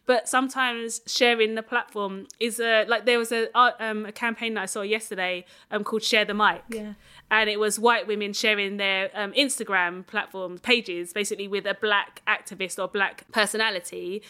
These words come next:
Speaker 1: so that they could speak to their white audiences about what is happening in America currently. It's,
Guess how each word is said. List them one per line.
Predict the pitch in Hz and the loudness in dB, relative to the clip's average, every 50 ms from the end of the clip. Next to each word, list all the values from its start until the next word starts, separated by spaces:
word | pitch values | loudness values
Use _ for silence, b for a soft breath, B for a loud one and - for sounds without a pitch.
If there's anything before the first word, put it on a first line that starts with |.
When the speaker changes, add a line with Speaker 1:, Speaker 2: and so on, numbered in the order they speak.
| B | B
Speaker 1:
so | B - 226 | B -4 0
that | 214 208 202 196 | 2 2 4 4
they | 214 214 208 | 4 2 2
could | 208 - 214 | 0 -4 -8
speak | - - - 220 208 - | -6 -6 -6 -6 -8 -6
to | 226 | -4
their | 202 196 196 190 202 | -2 -2 -2 0 2
white | 202 196 196 - | 2 2 2 0
audiences | 202 202 190 208 196 185 - - - 180 170 170 175 175 - - - | -4 -6 -6 -6 -8 -8 -8 -8 -8 -8 -8 -8 -8 -10 -10 -10 -6
about | 196 - 190 180 180 180 151 - - | 0 4 4 6 6 4 0 -2 -2
what | 214 202 165 | -2 0 0
is | 190 - | -2 -2
happening | - 196 - - 196 185 180 | -4 -6 -8 -8 -10 -12 -12
in | 180 180 | -12 -6
America | 185 202 233 247 240 - _ - | -2 0 0 0 0 -4 _ -8
currently. | - 196 180 170 156 170 170 165 165 B B B B B | -6 -6 -6 -6 -6 -10 -10 -10 -10 B B B B B
It's, | B 240 233 - - | B -2 0 0 0